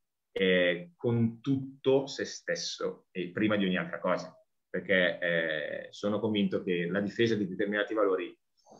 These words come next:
porterà sempre al conseguimento dei risultati poi tanto attesi. Ci vorrà magari più tempo, eh, questo lo garantisco, perché ci vuole più tempo, è sicuramente più lenta la strada, perché è più veloce magari la strada del peccato piuttosto che della deviazione e quant'altro,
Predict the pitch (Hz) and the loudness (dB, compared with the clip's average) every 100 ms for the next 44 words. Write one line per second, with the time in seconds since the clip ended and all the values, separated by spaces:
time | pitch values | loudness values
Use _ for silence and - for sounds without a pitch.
0 | _ 135 135 131 127 127 127 123 117 117 | _ 4 6 6 6 4 4 4 2 0
1 | 107 101 101 101 95 92 92 - - 85 | 2 0 2 2 2 0 -2 -6 -6 -6
2 | 85 85 85 - 76 - - _ _ _ | -4 -6 -8 -12 -12 -12 -18 _ _ _
3 | - 135 143 151 156 151 117 98 85 82 | 2 6 8 8 8 6 2 2 0 -4
4 | 82 - - 117 101 90 92 92 - - | -4 -6 -2 0 2 0 -2 -6 -8 -12
5 | - - - 104 104 - 87 98 92 107 | -14 -16 -2 0 0 -2 -4 -4 -2 -2
6 | 110 - - - - 101 110 117 - 104 | -4 -6 -14 -14 -4 -2 0 -2 -2 -2
7 | 110 107 95 - 95 95 107 117 - _ | -2 -2 -2 0 2 4 2 0 -6 _
8 | _ _ 98 95 - 101 101 110 113 101 | _ _ -4 0 0 2 4 4 4 2
9 | 95 95 92 - 95 98 95 90 90 90 | 2 2 -2 0 2 4 4 4 4 2
10 | - - - 104 104 101 98 95 101 - | -4 -2 4 6 6 2 -6 -2 -2 -2
11 | 95 95 95 98 92 - 104 101 90 110 | 0 2 2 2 0 4 4 6 4 0
12 | 87 85 - 85 - | 0 -2 -4 -10 -10